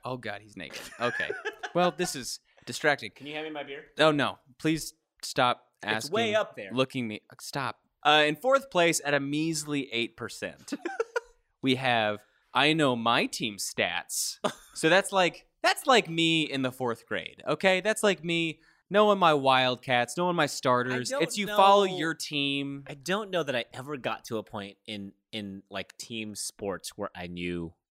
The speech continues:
Speaker 2: I knew s-, like, that's those stats.
Speaker 1: Yeah.
Speaker 2: I do remember
Speaker 1: Did you have, like, a team that you're like, "I follow that team. They are part of my identity. I need them in my life"?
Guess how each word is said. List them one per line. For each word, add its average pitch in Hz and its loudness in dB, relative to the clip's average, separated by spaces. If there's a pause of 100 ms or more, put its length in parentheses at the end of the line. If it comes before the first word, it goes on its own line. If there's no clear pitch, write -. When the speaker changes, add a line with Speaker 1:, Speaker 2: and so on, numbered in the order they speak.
(220)
Speaker 2:
I 104 4
knew 95 0
s-, - -8 (320)
like, 87 -4
that's 90 -6
those 101 -4
stats. - -10 (420)
Speaker 1:
Yeah. 104 -2
Speaker 2:
I 123 4
do 139 2
remember 156 2
Speaker 1:
Did 151 6
you 156 0
have, 151 2
like, 147 -2
a 120 0
team 127 -6
that 127 -4
you're 110 -4
like, 107 -4
"I 117 -2
follow 117 -2
that 117 -2
team. 101 -8 (100)
They 123 2
are 113 0
part 113 -2
of 110 -8
my 107 -4
identity. 95 -8 (180)
I 104 -2
need 101 -8
them 73 -10
in - -20
my - -18
life"? - -20